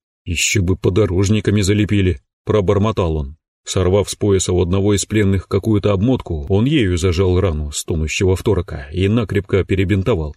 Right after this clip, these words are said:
чтобы кровь сильно не сочилась. Обильного кровотечения не было, но и рану открытой держать неправильно. Надо бы, конечно, рану почистить от лишней грязи, но Ярослав на такое был не готов.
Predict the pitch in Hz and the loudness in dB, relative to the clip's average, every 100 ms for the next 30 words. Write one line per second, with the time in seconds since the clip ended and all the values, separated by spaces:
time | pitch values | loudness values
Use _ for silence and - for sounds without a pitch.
0 | _ _ - 92 123 - 90 - 104 85 | _ _ -6 -2 0 0 -2 0 -2 0
1 | 82 90 123 - 71 - - _ _ _ | 0 0 0 -2 -8 -12 -18 _ _ _
2 | _ _ 92 90 131 131 120 - 123 117 | _ _ -2 0 2 0 0 0 0 2
3 | 123 147 123 120 147 113 90 78 82 110 | 0 2 2 2 2 0 0 0 0 2
4 | 131 135 127 120 - 95 90 95 85 110 | 2 2 2 0 0 0 2 0 2 0
5 | 92 80 117 113 82 73 87 _ - 110 | 0 0 0 0 -2 -4 -12 _ -2 0
6 | 117 104 110 120 113 113 101 113 110 113 | 2 2 2 0 0 0 2 2 2 0
7 | 101 151 131 113 98 107 127 117 120 110 | 0 0 -2 -2 0 0 0 -2 0 0
8 | 139 131 95 95 78 82 92 110 - 123 | 2 0 2 0 0 0 2 0 0 -2
9 | 101 98 110 107 120 104 117 120 123 135 | 0 -2 -2 0 2 2 2 2 2 0
10 | - - | -2 -10